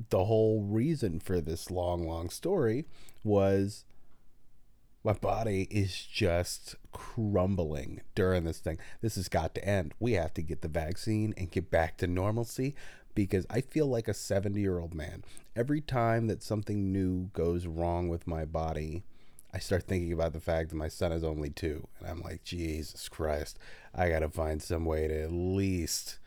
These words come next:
give him some pearls until he's, like, twenty." And, you know, average lifespan of a black dude is not that long. So technically,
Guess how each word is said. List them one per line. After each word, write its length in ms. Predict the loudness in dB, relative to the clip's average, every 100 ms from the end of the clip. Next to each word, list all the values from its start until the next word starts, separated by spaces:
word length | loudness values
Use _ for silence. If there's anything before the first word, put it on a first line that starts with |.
| -12 -10 -2
give 200 | 0 2
him 160 | 2
some 260 | 0 -4 -4
pearls 500 | 0 2 2 0 -2
until 360 | -4 -2 0
he's, 180 | 0 -2
like, 260 | -4 -4 -8 -12
twenty." 560 | -10 -2 0 0 -4 -14 -18 -18 -20 -20 -20 -20 -20 -20 -20 -20 -12
And, 400 | -2 0 0 2
you 80 | 2
know, 200 | 2 0 -6 -8 -2
average 280 | 0 2 2
lifespan 480 | 2 2 0 2
of 60 | 0
a 60 | 0
black 320 | 2 0 2
dude 320 | 0 2 0
is 220 | -2 0
not 440 | 0 0 0 0 0
that 280 | 2 2 0
long. 420 | 0 2 0 -2
So 220 | 0 0
technically, 680 | 2 0 0 -4 -2 -2